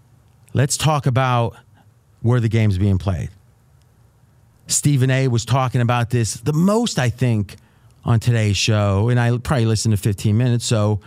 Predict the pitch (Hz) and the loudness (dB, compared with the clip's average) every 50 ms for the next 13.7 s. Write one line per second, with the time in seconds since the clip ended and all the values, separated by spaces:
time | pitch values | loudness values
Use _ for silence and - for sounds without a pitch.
0 | - - 123 123 131 110 101 92 - 135 139 143 120 98 98 87 107 101 - - | -6 -4 -2 -2 0 -2 -2 -2 -2 0 0 0 0 0 0 0 -2 -4 -2 0
1 | 151 151 151 131 117 - 113 107 - 127 143 143 135 120 117 - 98 76 - - | 0 0 2 0 0 -2 -2 -2 -2 0 0 0 0 0 -2 -2 -4 -6 -8 -12
2 | - - - - - - - - - - 170 196 233 - - 156 135 131 127 113 | -20 -20 -20 -20 -20 -20 -20 -20 -8 -2 -2 0 0 0 0 0 0 0 0 0
3 | 139 170 202 180 196 208 190 165 117 135 135 139 156 175 180 180 196 208 - - | 0 0 0 0 0 0 0 0 0 0 0 0 0 0 0 0 -2 -2 -2 -2
4 | 202 214 233 240 240 233 - - - _ _ _ _ _ _ - _ _ _ - | 0 0 0 0 -2 -4 -6 -10 -18 _ _ _ _ _ _ -20 _ _ _ -20
5 | - - 139 143 131 175 185 185 175 165 156 147 135 120 107 - - - _ _ | -8 -4 -2 0 0 2 2 2 2 2 2 2 0 0 -2 -6 -10 -20 _ _
6 | _ _ _ _ _ _ _ _ - - 180 160 117 113 123 135 131 170 160 147 | _ _ _ _ _ _ _ _ -4 -2 0 2 2 2 2 2 2 2 2 2
7 | 135 139 160 170 165 156 139 117 - - 160 175 170 160 - - 147 139 127 120 | 2 2 2 2 2 2 0 0 0 0 0 0 2 0 0 0 2 2 2 2
8 | 120 117 113 107 - - - - _ _ _ _ _ _ _ _ _ _ _ _ | 2 2 0 -2 -4 -8 -14 -18 _ _ _ _ _ _ _ _ _ _ _ _
9 | _ _ _ - 127 135 113 101 170 175 143 - 95 135 151 147 139 139 127 - | _ _ _ -2 0 2 4 4 4 2 2 2 2 2 2 2 2 0 0 0
10 | 123 123 - - - 127 110 104 107 113 - - 131 139 139 143 131 - 143 139 | -2 -2 -2 -2 0 0 2 2 0 0 0 0 0 0 2 0 0 0 0 0
11 | 147 151 147 135 110 131 120 - - 131 120 120 135 131 120 117 107 107 107 90 | 2 2 0 2 2 0 0 0 0 0 2 2 2 2 2 2 2 0 0 0
12 | 110 123 127 151 180 165 127 110 104 104 113 117 107 - - - - _ _ _ | 0 0 0 0 0 0 2 2 2 2 0 0 -2 -6 -12 -20 -20 _ _ _
13 | _ _ _ _ _ - - 104 95 139 135 123 117 - | _ _ _ _ _ -8 -2 0 0 0 0 0 -4 -6